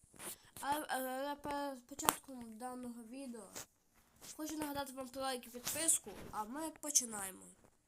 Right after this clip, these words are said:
Епл, давно не бачилися. А чого ти прийшов? І я прийшов, бо я веду тобі війну. Війну? Для чого?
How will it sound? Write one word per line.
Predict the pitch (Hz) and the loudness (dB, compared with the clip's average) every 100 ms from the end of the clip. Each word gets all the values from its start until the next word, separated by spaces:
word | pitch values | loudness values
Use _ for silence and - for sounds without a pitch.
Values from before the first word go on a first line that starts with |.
| - | -10
Епл, | 311 381 - 233 185 - - | -2 -2 -2 -8 -10 -16 -10
давно | 294 370 480 466 | -6 -2 2 2
не | 440 | 4
бачилися. | 381 370 220 208 196 196 | 2 2 -4 -6 -6 -8
А | 330 | -6
чого | 403 453 | -6 -6
ти | 466 | -8
прийшов? | 480 440 381 214 180 - - - - - - - | -6 -6 -4 -6 -10 -18 -20 -20 -20 -20 -20 -10
І | 277 | -2
я | 349 339 | 2 2
прийшов, | 254 240 254 233 | 2 -2 -2 -2
бо | 240 | -2
я | 262 | -2
веду | 294 294 | 0 0
тобі | 320 294 302 | 2 0 0
війну. | 339 330 294 175 - _ _ _ - _ _ _ - _ _ 175 202 | 0 0 0 -4 -10 _ _ _ -20 _ _ _ -20 _ _ -18 -10
Війну? | 220 220 311 427 _ | -8 -6 -6 -8 _
Для | 214 294 | -10 -8
чого? | 302 359 | 2 4